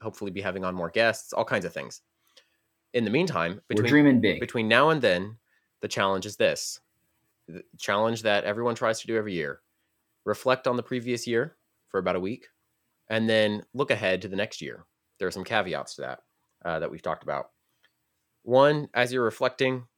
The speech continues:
Speaker 1: think about, um, don't just reflect on the things you've did, you did, or the, the items on your bucket list you checked off. Think about, okay, did I become more of the man I wanted to be? Um, if so, how? If not,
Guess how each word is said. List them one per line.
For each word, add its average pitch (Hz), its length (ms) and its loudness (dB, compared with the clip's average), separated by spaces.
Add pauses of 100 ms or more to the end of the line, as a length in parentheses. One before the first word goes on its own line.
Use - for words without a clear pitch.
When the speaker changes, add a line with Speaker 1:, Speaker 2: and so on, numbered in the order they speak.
(380)
Speaker 1:
think 156 220 -4
about, 104 420 2 (100)
um, 80 440 -6 (220)
don't 123 140 0
just 120 160 -10
reflect 107 300 -4
on 104 80 0
the 92 100 -2
things 101 220 -6
you've 85 100 -10
did, 85 320 -2
you 92 120 -12
did, 85 240 -6
or 78 180 -8 (180)
the, 85 180 -8 (100)
the - 180 -6
items 92 280 -2
on 85 60 -4
your 85 80 -6
bucket - 260 -4
list 90 180 -8
you 90 60 -12
checked 87 240 -6
off. 80 300 -8 (600)
Think 127 140 0
about, 107 340 2 (380)
okay, 76 300 -4 (320)
did 113 140 4
I 117 280 8
become 127 760 -2 (120)
more 123 200 4
of 110 60 -4
the 113 60 -4
man 107 360 4
I 90 120 -2
wanted 95 240 -2
to 92 60 -8
be? 67 180 -14 (1300)
Um, 78 420 -4 (480)
if 92 100 -8
so, 87 160 0
how? 120 260 4
If 87 120 -2
not, 90 280 0